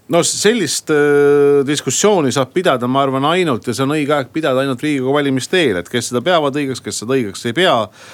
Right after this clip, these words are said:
Äh, mõned erakonnad on rääkinud ka, et tegelikult seda ma-, sellist tulumaksu, ettevõtete tulumaksu tuleks p-, just sisse seada pankadele ja, ütleme siis, fiskaalsetele ettevõtetele.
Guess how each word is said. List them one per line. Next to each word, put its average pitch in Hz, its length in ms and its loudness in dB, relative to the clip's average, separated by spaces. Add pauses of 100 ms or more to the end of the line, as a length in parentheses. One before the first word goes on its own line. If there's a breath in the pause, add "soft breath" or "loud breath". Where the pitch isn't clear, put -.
(220 loud breath)
Äh, 127 380 4
mõned 139 360 2
erakonnad 127 640 -2
on 123 260 0
rääkinud 123 460 -2
ka, 113 140 -4
et 104 100 -6
tegelikult 113 440 -2
seda 110 180 -6
ma-, 113 300 -2 (260 loud breath)
sellist 110 400 -4 (140)
tulumaksu, 120 640 0 (220)
ettevõtete 110 340 -2
tulumaksu 117 520 -2
tuleks 113 280 -4
p-, 110 320 -2
just 131 320 0
sisse 135 320 -2
seada 110 540 0 (340 loud breath)
pankadele 131 880 0
ja, 117 140 0
ütleme 104 400 -4
siis, 101 340 -4 (100)
fiskaalsetele 131 1040 -2
ettevõtetele. 123 680 -2